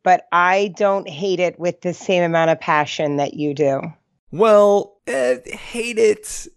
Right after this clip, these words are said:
Speaker 2: Oh, okay. I did text you guys that, uh, Jared, you and I are gonna disagree over this piece of shit movie. I'm not,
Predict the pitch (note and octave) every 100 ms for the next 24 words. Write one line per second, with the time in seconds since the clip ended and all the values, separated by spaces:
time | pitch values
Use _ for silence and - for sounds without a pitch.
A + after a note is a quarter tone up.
0 | - E3+ - E3+ - - G2+ - - D#3
1 | F#3 F3+ E3 D3+ - C#3+ C3+ B2 B2 A2
2 | C3 A#2+ - C3 A#2+ A2 C3 B2 A#2+ B2
3 | A#2 A2 G#2+ A2 G#2 G#2+ - G#2 G#2 G#2+
4 | G2+ G2+ G2+ G2+ - G#2 - - A2 G2+
5 | G#2 G2+ G2+ A2+ F3 A3+ G#3+